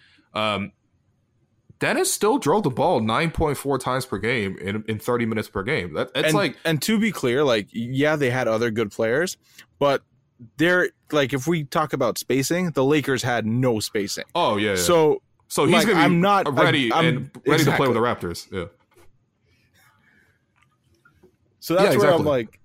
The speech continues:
Speaker 2: Dennis
Speaker 1: Yeah.
Speaker 2: Schroeder should do really well. Also, just to talk about Dennis Schroeder really quickly, like, one point that, uh, I noted with him was when you looked at his possessions,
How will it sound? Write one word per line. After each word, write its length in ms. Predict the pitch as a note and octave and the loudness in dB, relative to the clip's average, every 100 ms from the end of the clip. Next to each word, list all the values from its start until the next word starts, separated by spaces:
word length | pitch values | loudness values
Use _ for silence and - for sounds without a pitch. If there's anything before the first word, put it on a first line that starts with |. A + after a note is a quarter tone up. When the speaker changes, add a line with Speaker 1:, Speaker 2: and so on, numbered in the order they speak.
| - | -6
Speaker 2:
Dennis 280 | B2 D#3 D3+ | 0 0 0
Speaker 1:
Yeah. 40 | |
Speaker 2:
Schroeder 240 | - D#3 C#3 | 0 0 0
should 160 | B2+ | -4
do 100 | B2 | -4
really 200 | B2 A#2+ | -2 0
well. 260 | G#2+ A2+ - | 0 -2 -2
Also, 500 | C3+ G#3 - G3 C#3+ - - | -2 -2 0 -2 -2 -6 -6
just 220 | G#3+ - | -6 -4
to 180 | D#3 - | -8 -8
talk 240 | - A#2+ B2+ | -8 -8 -4
about 180 | B2+ G#2+ | -4 -2
Dennis 220 | A2 A2 | -4 -2
Schroeder 320 | B2+ A#2 G#2+ | -2 -2 -2
really 340 | G2 A2+ A2+ | -4 -4 -2
quickly, 380 | G#2+ A2 A2+ B2 | -2 -6 -4 -4
like, 180 | A#2 - | -4 -4
one 160 | A#2+ B2+ | -4 -4
point 380 | - C3 A2+ - _ _ _ - | -4 -4 -4 -10 _ _ _ -4
that, 240 | A#2+ A#2 | 0 0
uh, 300 | A2 G2+ F#2+ - | 0 0 -2 -4
I 120 | A2+ | -6
noted 380 | G#2+ G2+ A#2 B2+ | -4 -2 -2 -2
with 160 | B2 A#2+ | -4 -4
him 280 | C#3+ E3+ _ _ _ _ _ - | -4 -6 _ _ _ _ _ -8
was 520 | B2 C3+ B2+ A2+ - _ _ _ _ - - _ _ _ - | 0 2 2 -2 -10 _ _ _ _ -18 -18 _ _ _ -6
when 160 | C3+ D3+ | -2 2
you 120 | D3 | 2
looked 200 | F3+ G#3+ | 2 2
at 80 | F#3+ | 0
his 140 | D#3 | 0
possessions, 800 | - A2+ G#2+ G#2+ D#3 F3 F#3 | -4 -2 -2 -2 -4 -6 -8